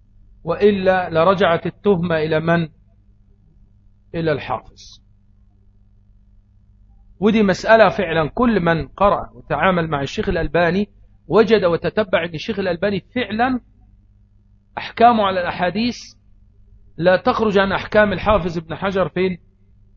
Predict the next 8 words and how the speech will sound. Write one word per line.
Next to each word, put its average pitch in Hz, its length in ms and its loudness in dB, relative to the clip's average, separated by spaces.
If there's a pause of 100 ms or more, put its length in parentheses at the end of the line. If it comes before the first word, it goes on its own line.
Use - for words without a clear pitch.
(120)
في 190 60 0
الجملة. 165 480 2 (2250)
قلت: 208 220 0
"تاسعا، 151 760 0 (2750)
وسر 240 420 0
المسألة 214 520 4
لو 180 180 4
علموا 139 400 0